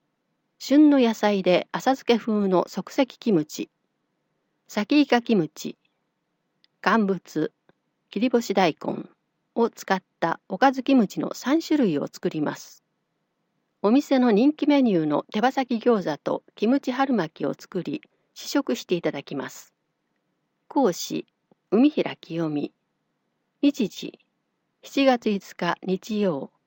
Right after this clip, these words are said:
午前十一時半から午後一時半。場所、居酒屋かのこ。本町二の二の二、田園ビル一階。定員十五人。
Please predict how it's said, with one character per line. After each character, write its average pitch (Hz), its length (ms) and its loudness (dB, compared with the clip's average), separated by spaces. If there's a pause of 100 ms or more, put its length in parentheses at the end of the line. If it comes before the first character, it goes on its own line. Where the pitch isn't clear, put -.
(340)
午 285 200 4
前 156 260 2
十 214 200 -2
一 262 200 -4
時 262 100 0
半 226 240 -2
か 135 140 -6
ら 143 160 -6
午 240 160 -2
後 190 120 2
一 190 220 -4
時 196 100 -8
半。 170 360 -8 (1200)
場 165 140 -2
所、 - 340 -4 (600)
居 190 100 0
酒 233 260 0
屋 196 160 2
か 226 160 -6
の 175 140 -4
こ。 - 260 -10 (880)
本 294 240 4
町 - 440 -8 (160)
二 269 160 4
の 170 160 4
二 202 160 0
の 143 160 -2
二、 151 320 -6 (560)
田 196 80 -2
園 254 400 4
ビ 208 140 0
ル 165 140 0
一 - 140 -16 (180)
階。 143 360 -6 (840)
定 240 220 4
員 202 500 0
十 208 300 -2
五 151 180 -6
人。 156 300 -4